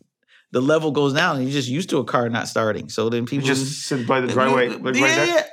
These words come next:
Speaker 2: I have a
Speaker 1: Yeah.
Speaker 2: car.
Speaker 1: Yeah, yeah, right.
Speaker 2: <laughs>
Speaker 1: So it's, it's this kind of thing. When the level goes down and there's no demand for it to be good, then no, it just won't be good.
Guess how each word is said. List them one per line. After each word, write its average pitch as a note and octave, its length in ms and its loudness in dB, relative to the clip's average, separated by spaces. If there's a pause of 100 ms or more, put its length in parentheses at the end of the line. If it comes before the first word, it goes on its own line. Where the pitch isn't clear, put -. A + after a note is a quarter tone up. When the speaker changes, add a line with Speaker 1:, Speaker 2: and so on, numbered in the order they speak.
(640)
Speaker 2:
I D3+ 60 4
have E3+ 140 4
a D#3 40 2
Speaker 1:
Yeah. - 60 -2
Speaker 2:
car. C#3+ 420 2
Speaker 1:
Yeah, A3 200 4
yeah, A#3+ 240 4
right. G#3 500 0
Speaker 2:
<laughs> - 160 -12 (720)
Speaker 1:
So A3 240 2
it's, F#3+ 340 0
it's E3+ 220 0
this G#3 260 0
kind F3 260 0
of C#3+ 120 -8
thing. F#3 340 0
When E3 140 0
the D3 80 2
level F3 340 2
goes D3 320 2
down E3 400 0
and C3+ 100 0
there's C3 220 0
no C#3 220 2
demand A#2+ 840 0 (140)
for C3 300 0
it G#2 100 -6
to B2+ 80 -2
be A2+ 200 -2
good, A#2+ 460 -2 (220)
then B2+ 160 0
no, C3+ 340 -2
it G#2+ 140 -4
just A#2 280 -4
won't A#2+ 260 -2
be A#2 100 -2
good. - 400 -4